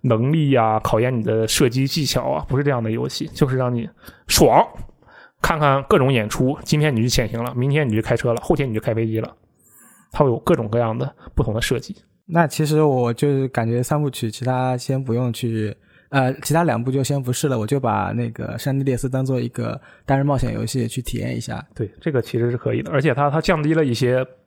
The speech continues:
Speaker 1: 地方的难度，就是刚才虽然说检查点这种任务机制没有降低嘛，然后但是它的数值应该是低了的。说实话，我也不是很确定到底是因为我现在玩游戏帧数高了，还是它确实调低了。呃，它有一个非常经典的关卡，就是那个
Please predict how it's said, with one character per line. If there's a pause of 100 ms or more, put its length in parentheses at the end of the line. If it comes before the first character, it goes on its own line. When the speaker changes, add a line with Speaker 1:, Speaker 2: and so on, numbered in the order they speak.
Speaker 1:
地
方
的
难
度，
就
是
刚
才
虽
然
说
检
查
点
这
种
任
务
机
制
没
有
降
低
嘛， (480)
然
后
但
是
它
的
数
值
应
该
是
低
了
的。 (140)
说
实
话，
我
也
不
是
很
确
定
到
底
是
因
为
我
现
在
玩
游
戏
帧
数
高
了， (360)
还
是
它
确
实
调
低
了。 (500)
呃，
它
有
一
个
非
常
经
典
的
关
卡，
就
是
那
个